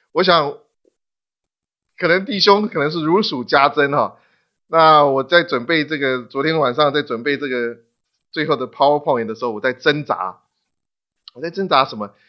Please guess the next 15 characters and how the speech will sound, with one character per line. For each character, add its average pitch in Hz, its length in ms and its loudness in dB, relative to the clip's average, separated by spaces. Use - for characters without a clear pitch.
因 180 100 -2
为 180 420 0
网 139 180 0
络 190 100 -4
上 190 160 0
面 175 80 -2
有 127 140 -2
一 143 100 -6
个 139 360 -2
video 139 600 -6
哈， 98 280 -10
就 160 120 -6
是 156 140 -6
把 110 240 -2
他 139 320 4